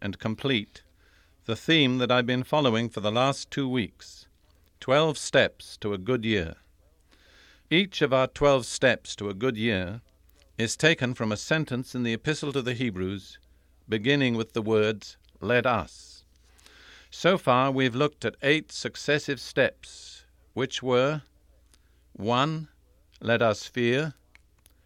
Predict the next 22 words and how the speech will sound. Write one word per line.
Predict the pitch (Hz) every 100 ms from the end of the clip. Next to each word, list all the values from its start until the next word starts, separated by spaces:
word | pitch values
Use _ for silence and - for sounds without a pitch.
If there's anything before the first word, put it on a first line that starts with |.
| _ -
two, | - 147 156 170 160 _ _ _ _ -
"Let | 117
us | 123 117
be | - 120
diligent," | 107 123 135 147 156 151 _ _ _ _ _ _ _ _
three, | - - 123 151 165 170 131 _ _ _ _ _ _ -
"Let | 110
us | 123 120
hold | - 143 131
fast | - 151 151 -
our | 120
confession," | 113 113 - 131 127 151 160 - _ _ _ _ _ _ _ _
four, | - - 127 143 160 147 _ _ _ _ _ _ _ _
"Let | 117 120
us | 120
draw | - 139 143
near | 139 131 131 113 139
to | - 95
the | 95
throne | - 131 131 127
of | -
grace," | 110 110 135 - - -